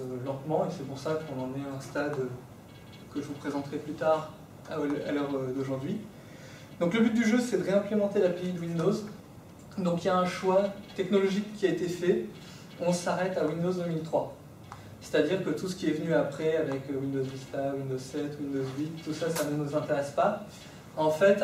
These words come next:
à l'origine, la première, euh, cible pour notre développement,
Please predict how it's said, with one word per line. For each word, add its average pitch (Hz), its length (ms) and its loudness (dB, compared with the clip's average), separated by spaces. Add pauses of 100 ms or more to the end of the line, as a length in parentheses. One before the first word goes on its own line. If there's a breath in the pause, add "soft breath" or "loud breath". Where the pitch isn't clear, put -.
à 156 100 4
l'origine, 180 560 4
la 139 120 8
première, 175 680 2
euh, 135 160 2
cible 196 480 0 (160)
pour 156 120 0
notre 147 160 2
développement, 151 600 2